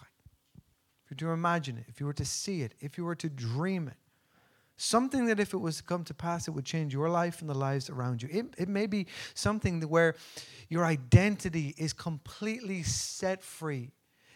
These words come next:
You, you let go of the inferiority and the insecurity and the what if and what if people think this and think that, and you completely are free of that, and you live your life in such a way where you're truly you and who God has called you to be. It may be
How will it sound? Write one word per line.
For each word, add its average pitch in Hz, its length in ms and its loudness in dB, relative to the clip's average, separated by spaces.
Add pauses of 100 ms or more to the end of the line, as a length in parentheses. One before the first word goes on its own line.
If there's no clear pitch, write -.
You, 170 80 -2
you 185 240 -2
let 196 260 4
go 208 240 6
of 196 100 2
the 180 140 0
inferiority 190 1080 4
and 135 60 -2
the 135 200 -4
insecurity 190 880 -2
and 131 100 -2
the 131 60 -2
what 185 380 4
if 190 300 0
and 135 120 -4
what 175 160 0
if 180 140 -6
people 196 260 -2
think 180 380 0
this 185 300 0
and 139 120 -6
think 185 240 0
that, 160 240 -2
and 151 80 -6
you 147 80 -6
completely 165 640 -4
are 131 80 -2
free 175 380 -6
of 147 100 -6
that, 135 220 -2 (240)
and 165 100 0
you 143 140 -2
live 175 320 -2
your 165 120 -4
life 160 360 -6
in 139 80 -10
such 165 240 -8
a - 20 -4
way 147 80 -2
where 139 180 -4
you're 117 180 -2
truly 180 600 -6 (280)
you 165 480 0
and 156 100 0
who 156 140 4
God 143 280 0
has 135 120 -4
called 135 340 -6
you 147 80 -8
to 143 80 -10
be. 143 320 -10 (480)
It 175 100 0
may 190 160 4
be 185 220 0